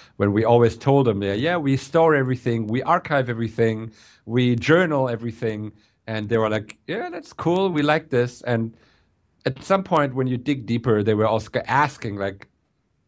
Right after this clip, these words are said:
not saying that they didn't like it, but also, "Yeah, but what about the stuff I do not wanna save, right? I do not wanna have." So we were doing this, in a, and also we have a, a, a good feedback round, uh, with our users. So we actually get a lot of emails,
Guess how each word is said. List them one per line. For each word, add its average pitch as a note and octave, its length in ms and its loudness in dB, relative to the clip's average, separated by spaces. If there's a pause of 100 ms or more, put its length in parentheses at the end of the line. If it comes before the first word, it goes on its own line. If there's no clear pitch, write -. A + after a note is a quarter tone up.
(140)
not C#3+ 300 2
saying C3+ 260 -4
that A#2 120 -8
they A2 100 -2
didn't E3 280 -2
like G#2 300 -4
it, A#2+ 140 -6
but A#2 140 0
also, B2 520 2 (240)
"Yeah, B2+ 140 2
but A#2+ 140 2
what B2+ 140 2
about B2+ 200 2
the C3 80 -8
stuff C#3 320 -2
I C#3 80 -4
do D3 160 -4
not F#3+ 240 -2
wanna G2 240 -8
save, - 520 -16 (340)
right? E2+ 220 -8
I G#2 80 -4
do G#2+ 160 -4
not G3 220 0
wanna G#2+ 200 -2
have." D#2+ 500 -10 (300)
So D#3 540 4 (260)
we D3+ 140 4
were F#3 120 4
doing E3+ 240 2
this, D3+ 160 -6
in D3 100 -2
a, C#3 140 0
and D3+ 120 0
also F3 400 4
we C3+ 180 -2
have B2+ 220 -2
a, A2 480 -4
a, A2+ 40 -8
a A2 40 -8
good A2+ 400 -4
feedback C3 480 -4
round, G#2 500 -4 (340)
uh, G2+ 200 -2
with A#2+ 220 0
our G#2 160 4
users. G2 480 -2
So A2+ 140 0
we A#2 320 0
actually D#3+ 280 -4
get C3+ 200 2
a A2 40 -2
lot G#2 220 2
of G2+ 80 -4
emails, G2 600 -2